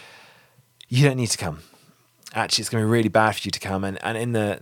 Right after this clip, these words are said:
the social situation they're in, it, it would have been really bad because they were, both Orpah and Ruth weren't Israelites. They were foreign. Uh, they were unmarried. They were basically the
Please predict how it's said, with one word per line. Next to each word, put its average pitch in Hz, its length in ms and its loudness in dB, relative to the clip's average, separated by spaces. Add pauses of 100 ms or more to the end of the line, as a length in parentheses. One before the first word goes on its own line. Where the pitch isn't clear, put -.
(120)
the 92 380 -4
social 127 340 2
situation 113 540 0
they're 104 240 2
in, 110 160 0
it, 76 120 -8
it 85 200 -4
would 117 240 -2
have 113 80 -2
been 113 180 0
really 110 220 2
bad 104 380 0
because - 300 -8
they 92 140 -4
were, 87 340 -4 (320)
both - 300 -8
Orpah 120 560 0
and 95 260 -8
Ruth 113 480 -6
weren't 113 460 -2
Israelites. 113 540 -4
They 92 100 -4
were 92 80 -2
foreign. 110 800 -2 (400)
Uh, 92 180 -6
they 92 160 -2
were 92 140 0
unmarried. 104 1040 0
They 113 120 2
were 110 140 4
basically 110 420 -6
the 95 140 -6